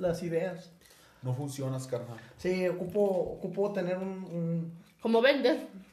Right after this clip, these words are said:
Speaker 1: Sí, básicamente. Así funciona mi sistema. Mi sistema ebrio es el sistema funcional.
Speaker 2: Muy bien.
Speaker 1: Y el sobrio es el no funcional.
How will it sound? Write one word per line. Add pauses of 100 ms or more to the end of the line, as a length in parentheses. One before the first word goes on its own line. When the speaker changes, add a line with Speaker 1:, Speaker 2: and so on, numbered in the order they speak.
(420)
Speaker 1:
Sí,
básicamente. (880)
Así
funciona
mi
sistema. (1120)
Mi
sistema (400)
ebrio
es
el
sistema (140)
funcional. (300)
Speaker 2:
Muy
bien. (280)
Speaker 1:
Y
el
sobrio
es
el
no
funcional.